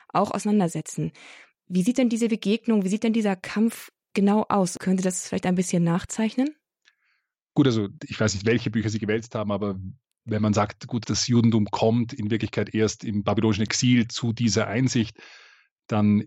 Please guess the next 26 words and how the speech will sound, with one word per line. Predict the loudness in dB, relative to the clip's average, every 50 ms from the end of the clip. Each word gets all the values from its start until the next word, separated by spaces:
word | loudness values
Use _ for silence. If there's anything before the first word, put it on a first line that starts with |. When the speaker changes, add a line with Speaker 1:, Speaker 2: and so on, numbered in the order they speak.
| -2
Speaker 2:
ist | _ -4 0 0
das | 0 0
natürlich | 0 2 0 0 0 2
eine | 2 4 4
historische | 4 4 4 2 2 2 2 0
Auslegung, | 0 0 0 0 0 2 2 2 0
die | 0 -4
von | -4 -2 -4 -4 -4 -6 -12 _ _ _ _ _
Theologen | -4 -2 0 2 4 4 4 2 0
oder | 0 0 -2 0 0 0 0
auch, | 0 -2 -4 -6 -12 -16 -18 -20 -10 -6
äh, | -4 -4 -4 -4 -6 -10 -16 -18 -18 -14 -4
einer | -2 -2 2
gewissen | 4 2 2 2 2 2
Methodik | 2 2 0 -2 0 0 2 2 2 0 -2 -4
der | -8 -10 -8
Theologie | -8 -6 -8 -6 -4 -2 -2 0
herstammt, | 0 0 -2 -2 -2 0 0 0 0 -2 -10 -18 -20 -20 -20 -20 -20 -20 _ _ -20 _ _ _ _ _ _ _ _
über | -6 -2 0
die | 2
man | 2 2 2
geteilter | 0 -2 -2 -2 0 2 2
Meinung | 2 4 2 2 0
sein | -2 -4 -8 -12 -10
kann. | -10 -8 -8 -8
Ist. | -8 -8 -10 -12